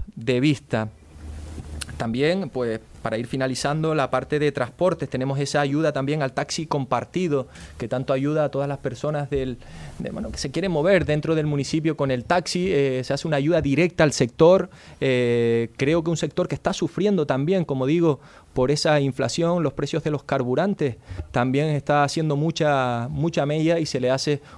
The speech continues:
una ayuda. De hecho, su, eh, dotación este año tiene un crecimiento importante, y hablo de memoria, pero tiene una dotación que supera los ochenta y tres mil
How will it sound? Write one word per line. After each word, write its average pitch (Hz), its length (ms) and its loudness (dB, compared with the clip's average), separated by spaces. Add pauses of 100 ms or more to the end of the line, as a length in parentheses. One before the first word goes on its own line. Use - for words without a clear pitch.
una 147 160 2
ayuda. 151 200 4
De 151 100 0
hecho, 147 200 -2
su, 156 280 -2 (320)
eh, 139 140 4
dotación 135 500 2
este 147 200 0
año 147 180 2
tiene 151 160 0
un 143 60 -2
crecimiento 139 460 -4
importante, 190 640 0 (120)
y 135 120 0
hablo 151 180 4
de 143 80 2
memoria, 139 460 2
pero 120 180 2
tiene 139 160 0
una 147 120 0
dotación 135 440 -2
que 139 160 -4
supera 131 320 0
los 139 200 0
ochenta 120 440 -2
y 113 80 -2
tres 117 220 -2
mil 131 260 0